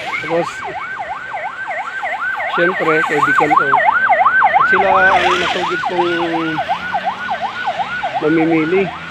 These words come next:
Kaya pinagbibigyan ko na. Kaya ang nabenta ko, di bale,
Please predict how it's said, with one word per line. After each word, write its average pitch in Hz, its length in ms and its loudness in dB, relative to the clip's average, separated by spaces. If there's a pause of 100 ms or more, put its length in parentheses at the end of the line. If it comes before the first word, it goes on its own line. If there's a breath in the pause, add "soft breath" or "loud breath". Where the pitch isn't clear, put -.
Kaya 156 160 0
pinagbibigyan 156 720 -2
ko 165 80 -4
na. 147 80 -2 (2000)
Kaya 165 400 2
ang 170 120 -2 (2750)
nabenta 160 480 2
ko, 143 240 -2 (1300)
di 156 80 -4
bale, 147 400 4